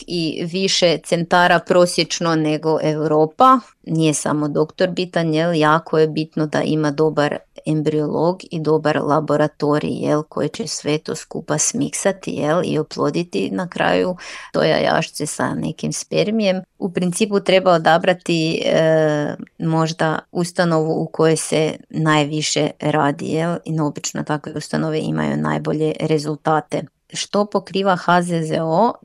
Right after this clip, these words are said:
to je isto bitno naglasiti jer mislim da većina parova to ne zna,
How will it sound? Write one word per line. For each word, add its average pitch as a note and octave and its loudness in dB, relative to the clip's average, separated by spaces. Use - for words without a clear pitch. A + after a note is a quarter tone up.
to G3 0
je F3+ 0
isto - -4
bitno F#3 -6
naglasiti F3 -2
jer E3+ -2
mislim F3+ -4
da F3 0
većina E3 0
parova F3 4
to F3+ 0
ne D3+ 0
zna, F3 2